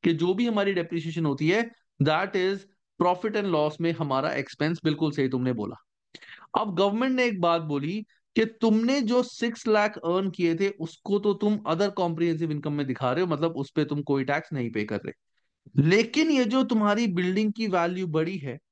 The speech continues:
ये जो बिल्डिंग की वैल्यू बढ़ी है, इस बढ़ने की वजह से तुम एक्सेस डेप्रिसिएशन दिखा रहे हो, उसको अपना एक्सपेंस दिखा रहे हो कि तुमने, पहले तुम डेप्रिसिएशन चार्ज करते थे वन लाख,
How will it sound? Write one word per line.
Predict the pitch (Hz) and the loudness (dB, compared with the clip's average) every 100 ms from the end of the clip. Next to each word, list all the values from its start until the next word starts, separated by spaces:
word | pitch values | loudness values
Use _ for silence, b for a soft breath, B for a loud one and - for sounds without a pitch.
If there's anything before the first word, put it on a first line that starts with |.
| _ - | _ -2
ये | 139 | 2
जो | 160 | 2
बिल्डिंग | 147 151 190 | 2 0 0
की | 202 | -2
वैल्यू | 165 143 151 | 0 0 -2
बढ़ी | 131 117 117 | -2 0 0
है, | 151 208 - _ _ _ _ | 0 -2 -6 _ _ _ _
इस | 254 277 202 | -2 0 0
बढ़ने | 160 180 190 262 | 2 2 2 -2
की | 262 269 | -2 0
वजह | 208 185 220 | 2 2 0
से | 220 180 185 - _ _ - | 2 2 2 -2 _ _ 0
तुम | 254 - 190 | 0 -2 -2
एक्सेस | 202 - 247 262 208 | -2 -2 0 0 0
डेप्रिसिएशन | 214 214 208 208 220 | -2 0 -2 -2 0
दिखा | 202 165 175 | -2 0 0
रहे | 165 | 2
हो, | 170 208 - _ - | 0 -2 -8 _ -4
उसको | 165 - | -2 0
अपना | 190 208 | -2 -2
एक्सपेंस | 202 - 214 | -2 -2 -2
दिखा | 196 214 220 | -2 -2 0
रहे | 226 | -2
हो | 233 _ _ _ _ _ _ - | -4 _ _ _ _ _ _ -2
कि | 147 | -2
तुमने, | 147 156 175 226 247 b _ - | 2 2 2 0 -6 b _ -2
पहले | 139 151 | 2 2
तुम | 190 214 | 4 2
डेप्रिसिएशन | 185 180 196 190 202 | 2 0 0 0 0
चार्ज | 190 175 170 | 0 2 0
करते | - 175 190 | -2 -4 -2
थे | 226 | 0
वन | 160 127 | 0 -2
लाख, | 113 | -4